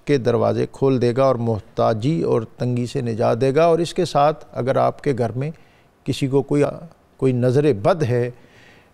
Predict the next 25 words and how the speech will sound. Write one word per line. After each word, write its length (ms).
कोई 140
बच्चा 320
बीमार 400
है, 120
तो 160
जैसे 560
मुफ्ती 260
साहब 240
ने 140
बताया 360
कि 140
आप 360
आज 160
ख़ुद 280
बावजू 460
होकर 340
दुरूद 440
पाक 320
पढ़कर 340
अपने 260
बच्चे 360
को 240
तीन 200
मरतबा, 460
पाँच 260